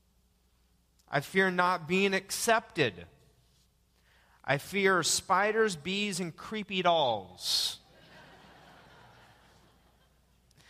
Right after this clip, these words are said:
The fear of letting people down, which leads to the fear of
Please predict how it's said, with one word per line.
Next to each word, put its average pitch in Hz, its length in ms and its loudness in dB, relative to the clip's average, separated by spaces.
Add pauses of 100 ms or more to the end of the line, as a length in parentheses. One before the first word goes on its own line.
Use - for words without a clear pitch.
(1080)
The 147 120 -6
fear 220 340 2
of 165 140 0
letting 196 400 2
people 190 380 -4
down, 151 640 0
which 147 300 -2
leads 170 500 -4
to 185 140 -6
the 147 100 -8
fear 139 460 0
of 120 720 -2